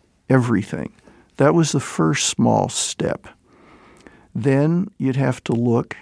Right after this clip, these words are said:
at the whole negotiation process. Uh, one of the lead agents for the F B I actually said, "Well, it really wasn't a negotiation," which gave the impression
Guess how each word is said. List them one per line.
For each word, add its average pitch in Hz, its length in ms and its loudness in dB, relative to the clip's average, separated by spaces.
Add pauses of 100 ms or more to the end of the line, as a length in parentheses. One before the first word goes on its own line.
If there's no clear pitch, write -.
(120)
at 117 200 0
the 120 120 0
whole 139 220 2
negotiation 131 960 2
process. - 760 -6 (1700)
Uh, 117 180 2
one 139 200 2
of 135 120 -2
the 135 60 -2
lead 143 280 0
agents 143 380 -2
for 139 140 -6
the 131 180 0
F 131 200 -4
B 127 160 0
I 135 220 2
actually 123 520 -2
said, 143 280 -2
"Well, 196 160 4
it 175 60 0
really 151 240 2
wasn't 127 340 2
a 117 60 2
negotiation," - 960 -4 (880)
which 139 340 0
gave 143 260 4
the 139 140 2
impression 135 840 0